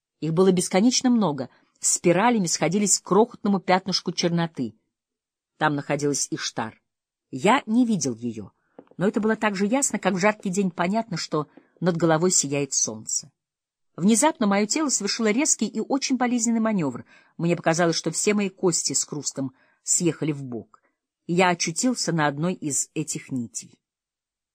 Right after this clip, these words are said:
Затем я понёсся прямо по ней, протыкая один за другим эти умственные пузыри. С ними, насколько я мог судить,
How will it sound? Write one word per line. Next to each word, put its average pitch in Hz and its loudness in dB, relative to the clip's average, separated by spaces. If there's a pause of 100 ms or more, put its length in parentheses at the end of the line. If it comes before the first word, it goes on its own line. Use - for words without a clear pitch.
(640)
Затем 202 2
я 190 4
понёсся 190 2
прямо 165 2
по - -2
ней, 240 2 (720)
протыкая 185 2
один 175 0
за 180 0
другим 190 0 (240)
эти 170 -2
умственные 196 -2
пузыри. 139 -8 (920)
С - -4
ними, 311 4
насколько 175 0
я 160 4
мог 156 -4
судить, 147 -6